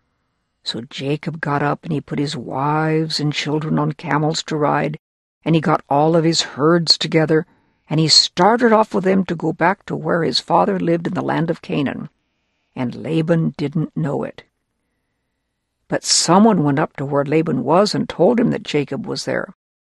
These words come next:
And Laban got his relatives together and he chased after Jacob. It took Laban a week to catch up with him. The Bible doesn't tell us what Laban was planning on doing to Jacob,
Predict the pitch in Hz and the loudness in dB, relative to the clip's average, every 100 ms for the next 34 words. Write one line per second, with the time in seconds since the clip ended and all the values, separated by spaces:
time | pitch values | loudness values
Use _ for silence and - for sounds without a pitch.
0 | _ _ _ 147 139 120 117 160 170 160 | _ _ _ -4 -2 -2 2 2 4 2
1 | 160 160 156 147 127 147 165 160 170 160 | 2 2 0 -2 0 2 2 2 -2 -2
2 | - 147 156 160 156 160 - - - 214 | -4 -2 0 2 2 0 0 0 4 6
3 | 208 - 190 - 151 - 151 - - 95 | 4 4 2 2 -6 -2 -2 -2 -8 -10
4 | _ _ _ _ _ 180 - 220 - 214 | _ _ _ _ _ -2 2 2 4 2
5 | 214 202 190 160 240 - 240 - 233 214 | 4 4 4 4 2 2 -6 -2 -2 0
6 | 233 220 156 151 131 - - _ _ _ | -2 -2 -4 -2 -6 -6 -16 _ _ _
7 | _ _ _ _ _ _ _ _ _ _ | _ _ _ _ _ _ _ _ _ _
8 | _ - 165 233 285 233 202 233 185 - | _ -10 -2 0 0 0 0 0 -2 -4
9 | - 226 131 - - 160 165 165 175 185 | -4 -2 -2 -4 -6 -6 -2 -2 -2 -2
10 | 117 - - 165 143 117 101 147 165 156 | -2 -4 -2 -2 -2 -4 -8 -2 0 0
11 | 135 127 - 101 - - | -2 -8 -8 -8 -8 -14